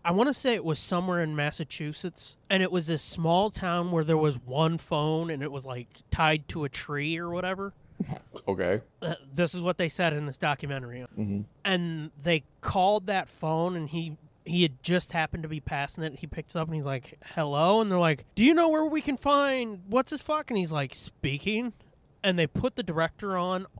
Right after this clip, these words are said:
Speaker 1: on set, and they're like, "The ending's not working. What do you got?" And he's like, "The f-, what?"
Speaker 2: <laughs>
Speaker 1: And they're like, "The ending just won't work. What do you got?" And he's like, "Fuck, I don't know. I was trying to get away from this shit." And he's like, "Hang on, hang on. Let me think, let me think."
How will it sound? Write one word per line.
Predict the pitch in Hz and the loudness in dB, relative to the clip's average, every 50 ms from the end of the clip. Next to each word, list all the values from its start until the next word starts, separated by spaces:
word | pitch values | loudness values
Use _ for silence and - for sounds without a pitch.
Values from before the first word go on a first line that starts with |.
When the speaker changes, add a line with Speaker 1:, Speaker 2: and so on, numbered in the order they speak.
| - - | -6 -2
Speaker 1:
on | 156 160 190 214 202 | 2 2 4 2 2
set, | - - - 180 160 175 185 180 | -2 -4 -2 0 0 0 0 -2
and | 180 165 | -2 -2
they're | 160 160 | 0 0
like, | 151 147 143 139 131 - - _ _ - | 0 0 -2 -2 -4 -6 -12 _ _ 8
"The | 196 208 | 10 10
ending's | 226 240 240 233 196 | 10 10 8 4 6
not | 214 214 208 - | 6 4 4 6
working. | 170 185 214 208 - 185 156 143 | 6 6 6 6 6 2 2 4
What | 143 165 | 6 6
do | 175 | 8
you | 180 170 147 | 6 6 6
got?" | 160 165 160 151 135 | 6 6 4 4 2
And | 139 131 | -2 -6
he's | 156 143 135 | -8 -8 -6
like, | 143 127 - - - _ _ - _ _ - | -8 -10 -12 -14 -20 _ _ -20 _ _ -6
"The | 170 135 | -6 -6
f-, | - - - - _ _ | -6 -10 -18 -20 _ _
what?" | - 165 175 202 262 339 370 277 - - | 0 6 8 8 8 8 6 2 -2 -4
Speaker 2:
<laughs> | _ - | _ 4
Speaker 1:
And | 175 156 160 147 - - 160 - - _ _ - | 4 4 4 2 0 -2 -2 -2 -4 _ _ -2
they're | 175 180 | 2 4
like, | 180 185 180 - | 4 4 4 4
"The | 190 208 | 4 6
ending | 233 285 311 302 269 208 | 6 6 6 4 0 -2
just | 175 247 226 - - | -2 -2 -2 0 0
won't | 233 254 - | 0 0 2
work. | 240 285 247 165 143 | 2 2 2 2 2
What | 190 220 | 2 4
do | 233 | 4
you | 226 226 | 4 4
got?" | 214 247 254 220 208 | 4 4 2 2 2
And | 151 143 | 0 -6
he's | 165 151 170 | -6 -4 -4
like, | 160 165 - - - _ - - | -4 -4 -6 -8 -16 _ -20 -20
"Fuck, | - - - 370 - | -18 -14 -12 -12 -10
I | 330 | -4
don't | 403 349 233 208 170 180 | -2 0 0 0 0 0
know. | 170 180 185 196 240 320 349 | 2 4 4 4 4 4 2
I | 339 | 0
was | 302 277 | -2 -4
trying | - - 330 381 381 | -4 -4 -6 -6 -4
to | 320 | -2
get | 240 220 | -2 0
away | 214 233 320 403 | 2 2 2 2
from | 392 - - 226 185 | 0 -4 -6 -6 -4
this | 165 147 - | -4 -6 -6
shit." | - - - 160 147 135 127 - _ _ _ - | -6 -8 -8 -8 -8 -8 -10 -14 _ _ _ -14
And | - 190 196 | -8 -6 -6
he's | 190 | -4
like, | 185 180 170 - | -4 -4 -4 -4
"Hang | 226 208 196 | -4 -2 -2
on, | 180 156 | -2 -2
hang | 175 190 180 | -2 -2 -2
on. | 165 147 147 | -2 0 0
Let | 180 220 | 0 0
me | 254 | 0
think, | 214 - 226 190 160 - | -2 -2 -4 -4 -4 -6
let | 196 175 | -6 -6
me | 170 156 | -6 -6
think." | - - 156 143 - - - | -8 -8 -10 -10 -10 -14 -20